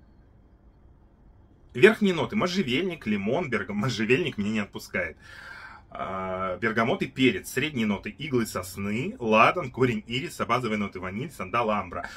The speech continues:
Ну, в принципе, знаете, вот он на это на все и пахнет. Есть такая кремовая пудровость, мягкость, э, ам, обволакивающее такое вот ощущение от него.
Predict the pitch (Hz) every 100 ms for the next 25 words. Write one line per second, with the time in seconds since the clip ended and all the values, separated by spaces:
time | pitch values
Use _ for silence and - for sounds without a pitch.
0 | - - - 147 311 370 - 113 117 233
1 | 262 117 208 269 254 220 196 - 214 -
2 | 156 156 - 104 139 - 180 175 165 -
3 | - - - - - - 135 143 180 175
4 | 156 156 143 - 123 175 151 156 147 143
5 | - - - - 113 120 123 139 - -
6 | 127 - - 110 104 98 - - - -
7 | - - 98 101 95 90 - - - -
8 | - - - - 117 104 131 143 135 127
9 | 92 92 87 - 92 90 101 87 85 95
10 | - - - 202 208 190 180 156 147 143